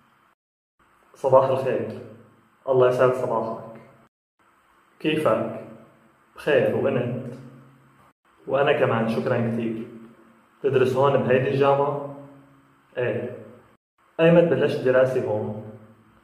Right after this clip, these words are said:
أمم، شي سنتين. حلو، أنا طالب جديد وهاد يومي الأول.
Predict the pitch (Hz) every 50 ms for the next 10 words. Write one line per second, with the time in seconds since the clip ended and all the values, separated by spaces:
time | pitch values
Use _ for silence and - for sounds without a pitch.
0 | _ _ _ _ _ _ _ _ - 131 123 117 117 117 117 117 117 113 113 113
1 | 113 - 131 127 113 - 120 117 123 127 123 127 - - - - - - - -
2 | - - - - - - - - _ _ _ _ _ _ _ _ _ _ _ _
3 | _ _ _ _ _ - - 143 143 143 - - - - - - - - - -
4 | 135 127 127 123 127 139 143 143 143 139 131 127 123 131 139 139 139 131 120 120
5 | 127 127 127 123 127 127 123 120 120 113 - 117 117 120 - 107 -